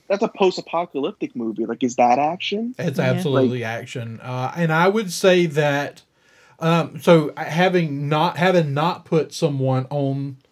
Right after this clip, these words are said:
Speaker 2: the poll yet, uh, Max Rockatansky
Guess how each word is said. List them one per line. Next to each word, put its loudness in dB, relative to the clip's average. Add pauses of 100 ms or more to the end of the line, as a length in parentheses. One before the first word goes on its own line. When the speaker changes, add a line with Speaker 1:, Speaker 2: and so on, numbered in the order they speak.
(1080)
Speaker 2:
the -2 (300)
poll -2
yet, -2 (840)
uh, 4
Max 2
Rockatansky 0